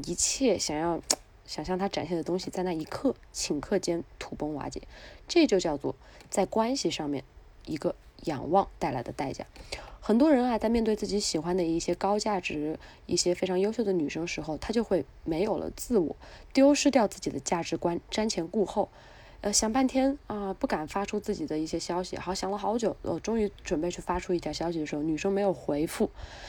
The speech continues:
那这个时候就在想，哎，是不是我发错了？那女生突然回来的时候，又觉得，哎，哎，我们俩关系没差到那个地步吧？你在这样子的一个关系当中，你很难保持一个稳重的状态，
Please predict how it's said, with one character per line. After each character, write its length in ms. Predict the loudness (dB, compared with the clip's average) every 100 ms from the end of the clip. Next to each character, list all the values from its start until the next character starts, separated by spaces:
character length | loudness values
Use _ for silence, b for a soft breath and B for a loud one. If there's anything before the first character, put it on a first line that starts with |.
| B
那 80 | 4
这 100 | 6
个 60 | 6
时 80 |
候 60 | 4
就 100 | 6
在 100 | 4
想， 160 | 2 0
哎， 140 | 4
是 160 | 4 4
不 60 |
是 100 | 2
我 140 | 0 0
发 240 | 2 2
错 260 | 2 2 2
了？ 80 | 0 B B
那 80 | 6
女 120 | 8
生 140 | 8 4
突 140 | 4
然 100 | 2
回 160 | 4 4
来 60 |
的 80 | 4
时 100 | 2
候， 60 | 2
又 80 | 2
觉 100 | 2
得， 80 |
哎， 220 | 2 2 2 b b b -20 -6
哎， 80 | -4
我 100 | -2
们 40 |
俩 140 | -4 -4
关 160 | -6
系 80 | -4
没 160 | -4 -4
差 200 | -4 -2
到 80 | 0
那 100 | 0
个 60 |
地 100 | -4
步 140 | -8 -10
吧？ 100 | -12 B B B
你 100 | 0
在 120 | 2 2
这 160 | 6 6
样 220 | 6 0
子 100 | -2
的 100 | -2
一 120 | 0
个 120 | 0
关 300 | 2 0 0
系 140 | -2 -4
当 160 | -4
中， 200 | -6 -8 -10 -2
你 120 | 0
很 380 | 0 0 -2 -2
难 200 | -4 -4
保 200 | -2 -2
持 240 | -2 -2 -2
一 80 |
个 140 | 0 0
稳 280 | 0 -4 -2
重 240 | -2 0
的 120 | -2
状 360 | -6 2 2 2
态， 200 | -6